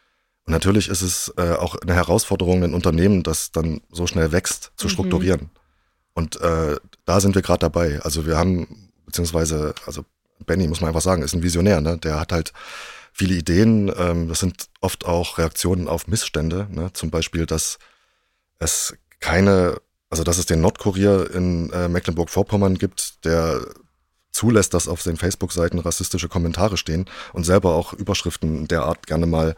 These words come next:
Speaker 1: verwendet und dass es da keine,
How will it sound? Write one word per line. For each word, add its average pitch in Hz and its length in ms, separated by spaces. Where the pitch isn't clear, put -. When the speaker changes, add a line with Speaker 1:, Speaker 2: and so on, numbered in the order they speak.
Speaker 1:
verwendet 90 520
und 82 480
dass 80 140
es 90 80
da 87 100
keine, 90 540